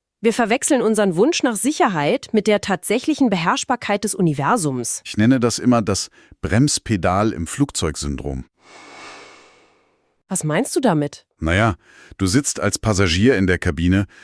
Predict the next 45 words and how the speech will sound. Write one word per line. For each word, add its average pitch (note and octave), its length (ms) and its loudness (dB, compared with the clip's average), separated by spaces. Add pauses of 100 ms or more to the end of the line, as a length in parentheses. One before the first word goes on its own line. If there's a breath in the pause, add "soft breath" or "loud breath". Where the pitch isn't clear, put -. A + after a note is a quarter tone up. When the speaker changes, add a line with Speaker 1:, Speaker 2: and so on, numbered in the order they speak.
(240 loud breath)
Speaker 2:
das F2+ 140 -2
Flugzeug A2+ 500 0
setzt - 280 -2
zur F#2 140 0
Landung A#2+ 380 4
an C#3 240 0
und G2+ 240 -2
du A2 60 0
drückst - 440 -4
unbewusst B2 540 2
beide G2+ 240 0
Füße A2 340 -4
fest - 320 -4
in G2 80 0
den F2+ 140 2
Teppichboden, F#2 680 -2
um F2+ 200 -2
beim F#2 160 2
Bremsen E2+ 340 0
zu C#2 140 -4
helfen. C2+ 380 -8 (140)
Speaker 1:
Oh G3+ 160 6
ja, D#3 320 0
das D#3+ 200 -4
kenn E3 240 -2
ich. - 280 -8 (120)
Speaker 2:
Völlig F#3+ 420 2
absurd. - 480 2 (240)
Du G#2+ 100 -2
hast A#2+ 200 0
null D#3+ 180 6
Einfluss, A2 520 0 (300 loud breath)
aber F#2 140 0
du G2+ 80 2
verbrauchst G2 500 -2
massiv G2+ 380 0
Energie G#2+ 380 4
dabei. C2+ 360 -2 (800)
Das - 200 -6
machen G#2+ 260 4
wir A2 80 4
doch G#2+ 160 2
im F#2+ 140 2
Berufsverkehr G2+ 600 0
genauso, G2 540 2